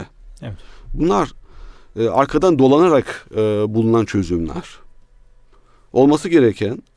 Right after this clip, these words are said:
Speaker 2: olması gereken insanın doğasına daha uygun olan, klasik toplumumuzun çekirdeği olan aileyi daha, e, en temelde güçlendirmek.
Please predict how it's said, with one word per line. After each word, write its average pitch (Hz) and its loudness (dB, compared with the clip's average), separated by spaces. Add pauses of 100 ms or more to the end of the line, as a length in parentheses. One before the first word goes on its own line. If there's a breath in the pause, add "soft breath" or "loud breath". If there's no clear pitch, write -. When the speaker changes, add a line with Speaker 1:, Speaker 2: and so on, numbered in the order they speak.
(100)
Speaker 2:
olması 117 -2
gereken 117 -6 (440 soft breath)
insanın 131 2
doğasına 117 2
daha 113 -2
uygun 120 2
olan, 85 -2 (1300)
klasik - -6
toplumumuzun 120 2 (240)
çekirdeği 120 0
olan 101 4
aileyi 104 0 (460 soft breath)
daha, 143 0 (520 soft breath)
e, 110 0 (260)
en 156 2
temelde 127 2
güçlendirmek. 85 -8